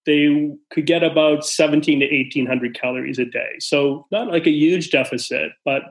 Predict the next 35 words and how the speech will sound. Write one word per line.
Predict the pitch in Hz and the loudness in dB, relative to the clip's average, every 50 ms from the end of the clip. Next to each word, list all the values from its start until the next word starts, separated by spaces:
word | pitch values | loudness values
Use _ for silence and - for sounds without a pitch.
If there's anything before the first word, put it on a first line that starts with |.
| _ _ _ - | _ _ _ -8
like, | 156 135 127 - | -6 -4 -2 -4
a | 135 | -4
chronic | 123 - 196 214 208 156 - - | -4 0 0 0 2 0 -2 -4
one. | - 71 71 62 - - _ _ _ _ _ _ _ - | -6 -8 -8 -10 -12 -18 _ _ _ _ _ _ _ -10
So | - - 170 156 147 147 147 147 147 147 | -4 0 2 2 4 4 2 0 2 2
they | 156 151 | 2 4
were | 147 151 143 147 - - _ - | 4 2 2 0 -6 -12 _ -10
constantly | - 156 160 170 165 165 - - 175 175 165 | -4 -2 0 0 0 -2 0 0 2 2 2
hungry. | 143 143 135 127 123 127 131 131 131 131 127 131 - - - - 170 139 127 127 127 127 - | 2 2 0 0 2 2 2 2 2 2 0 0 -2 -6 -12 -20 -20 -20 -20 -20 -16 -8 -4
They | 147 143 139 139 135 135 | -2 0 2 2 2 0
lost | 131 127 135 139 139 143 - - - | 2 2 2 2 2 0 -2 -2 -2
weight | 131 131 131 127 | 0 0 0 0
for | 123 - - 123 | -2 -6 -12 -8
the | 123 123 120 - - | -4 -4 -4 -4 -4
first | 143 131 127 127 - - - | -2 -2 -2 -4 -6 -8 -4
few | 139 131 | -2 -2
months | 123 120 110 - 131 - - - | -2 -2 -4 -6 -6 -8 -6 -4
and | 131 131 | -2 -2
then | 131 123 120 120 | -2 -2 -4 -4
plateaued. | - 123 120 120 - - 123 - - 131 | -6 -6 -6 -6 -6 -8 -8 -8 -8 -12
So | - - 139 135 135 - - _ _ _ - | -10 -8 -10 -10 -10 -12 -20 _ _ _ -4
even | 180 170 185 185 | -2 0 2 2
though | 170 160 151 | 2 2 2
they | 147 147 | 2 0
still | 143 - - - 151 147 | 0 0 0 2 2 2
had | 143 135 131 | 2 0 0
the | 131 123 - - - | -4 -6 -6 -8 -10
caloric | - 139 131 135 127 123 - | -6 -4 -2 -2 -2 -2 0
deficit, | - 190 208 202 185 160 - 147 135 131 127 - | 0 0 0 0 -2 -2 0 0 0 0 0 0
they | 147 147 | 0 2
didn't | 143 147 143 139 127 127 _ _ - | 2 2 2 0 -2 -4 _ _ -10
continue | - 139 127 127 - - 139 131 131 127 | -10 -10 -10 -10 -8 -6 -4 -2 -2 -2
to | 123 120 | -4 -4
lose | 117 117 120 - - - - | -6 -6 -8 -10 -12 -16 -16
weight. | - 127 - - - | -16 -16 -16 -16 -20